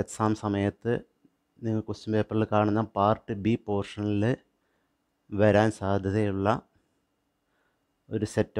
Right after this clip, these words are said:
of questions-ആണ് നമ്മൾ ഇന്ന് ഡിസ്കസ് ചെയ്യാൻ പോകുന്നത്. Normally come for end semester exam. ഈ ഏരിയ ആണ് പൊതുവേ കാണാറുള്ളത്. അപ്പോൾ അത് കവർ ചെയ്തും കൊണ്ടുള്ള ഒരു ഏരിയയാണ്.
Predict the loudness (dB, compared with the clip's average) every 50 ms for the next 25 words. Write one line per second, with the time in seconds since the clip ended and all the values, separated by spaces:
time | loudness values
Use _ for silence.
0 | 2 2 2 -2 -8 -18 _ _ _ _ _ _ -10 -10 -10 -6 -2 0 0 0
1 | 0 0 0 0 2 2 0 -2 -4 _ _ _ _ _ _ _ _ _ _ _
2 | _ _ _ _ _ _ _ _ _ _ _ _ -2 0 2 2 4 4 4 4
3 | 4 2 0 -4 -4 -4 -4 -4 -4 -4 -4 -6 -6 -8 -10 -12 -14 -16 _ _
4 | _ _ _ _ _ _ _ _ _ _ _ _ _ _ _ _ _ _ _ _
5 | _ _ _ _ _ _ _ _ _ _ _ _ _ _ _ _ 0 2 4 4
6 | 6 6 6 6 4 4 2 -2 -4 -4 -4 -6 -6 -8 -6 -6 -4 -2 -2 -2
7 | -4 -6 -4 -4 -4 -4 -6 -10 -12 -12 -12 -12 -10 -10 -10 -8 -6 -2 0 2
8 | 2 2 4 2 2 2 2 0 -2 -2 -4 -4 -4 -2 0 0 0 0 -4 _
9 | _ _ -4 -2 0 0 0 0 -2 -2 -2 -4 -4 -6 -6 -8 -12 _ _ _
10 | _ _ _ _ _ _ _ _ _ -10 -8 -6 -6 -6 -6 -8 -10 -10 -8 -6
11 | -4 -4 -2 -2 -2 0 0 0 0 2 2 2 2 2 2 2 2 2 0 0
12 | -2 -2 -2 -4 -8